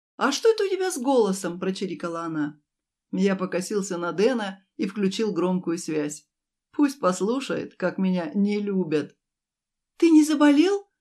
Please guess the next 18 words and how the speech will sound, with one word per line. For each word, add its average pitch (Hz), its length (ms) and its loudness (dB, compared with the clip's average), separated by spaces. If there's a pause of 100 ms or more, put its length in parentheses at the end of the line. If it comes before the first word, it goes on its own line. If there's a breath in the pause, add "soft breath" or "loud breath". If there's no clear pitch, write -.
продолжала 190 500 0
Ленка. 170 500 -6 (260)
"К - 80 -20
тебе 320 240 8
приехать? 370 640 2 (280 soft breath)
Может, 381 280 -4
привезти 349 420 2
что-нибудь?" 196 540 -4 (360)
"Слушай, 196 960 -2 (160 loud breath)
я 330 180 6
такую 320 380 4
игрушечку 311 560 6
для 285 200 0
взрослых 294 540 -2
купила, 240 380 -2
ты 403 360 0
точно 247 520 2
оценишь!" 226 760 -8